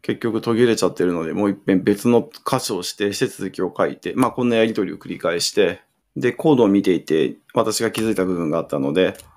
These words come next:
そのコードだと条件分岐にチャットワークタスクの文字列に終日または終日の予定という文字が含まれている場合は、の部分。このチャットワークタスクの終日、あ、鍵括弧終日ですね。または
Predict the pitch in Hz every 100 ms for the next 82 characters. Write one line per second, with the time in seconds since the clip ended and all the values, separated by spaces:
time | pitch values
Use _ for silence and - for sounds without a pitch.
0 | _ - 120 113 123 104 87 80 80 104
1 | 110 117 117 110 110 82 85 87 - 135
2 | 117 - 113 110 113 120 110 - 87 87
3 | 90 107 95 - 78 - 117 98 - 107
4 | 104 110 87 113 101 101 98 95 101 117
5 | 113 98 85 101 95 78 98 110 113 110
6 | 85 78 80 98 98 98 104 107 - _
7 | 110 95 98 73 - _ _ _ - 120
8 | 135 98 - _ - 123 - 123 120 123
9 | 123 - 98 76 - 127 127 113 123 -
10 | 143 - _ _ _ _ 98 90 - 123
11 | 131 135 127 - - 92 80 73 73 -
12 | 127 120 107 107